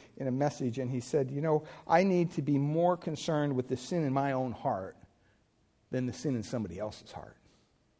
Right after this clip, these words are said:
And that's a very real statement, and we need to make sure that we're understanding that and we're living that out.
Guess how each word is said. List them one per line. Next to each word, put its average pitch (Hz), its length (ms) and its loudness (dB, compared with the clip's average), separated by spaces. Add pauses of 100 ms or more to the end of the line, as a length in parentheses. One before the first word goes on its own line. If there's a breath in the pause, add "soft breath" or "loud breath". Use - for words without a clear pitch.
(1040)
And 117 140 -4
that's - 320 -2 (120)
a 123 80 -2
very 123 540 6 (260)
real 131 600 4 (1000)
statement, 131 500 4
and 117 100 -2
we 139 140 2
need 139 200 2
to 127 60 -2
make 123 180 0
sure 147 280 0
that 117 160 -2
we're 127 380 0
understanding 135 720 0
that 101 200 -2
and 110 140 -4
we're 127 80 2
living 131 360 2
that 117 200 4
out. - 480 -4